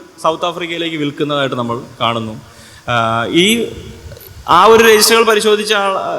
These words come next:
ൻ്റെ അടിസ്ഥാനത്തിൽ നമ്മൾ കാണുന്നത് കേരളത്തിൽ നിന്ന്, അതായത് കൊച്ചിയിൽ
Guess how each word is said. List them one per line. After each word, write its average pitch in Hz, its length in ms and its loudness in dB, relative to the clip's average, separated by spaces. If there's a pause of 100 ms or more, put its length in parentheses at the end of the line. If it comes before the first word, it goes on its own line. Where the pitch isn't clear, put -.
(320)
ൻ്റെ 196 100 0
അടിസ്ഥാനത്തിൽ 190 520 0
നമ്മൾ 180 240 -4
കാണുന്നത് 160 400 0 (160)
കേരളത്തിൽ 160 460 0
നിന്ന്, 165 180 -4 (120)
അതായത് 151 320 -2
കൊച്ചിയിൽ 180 380 2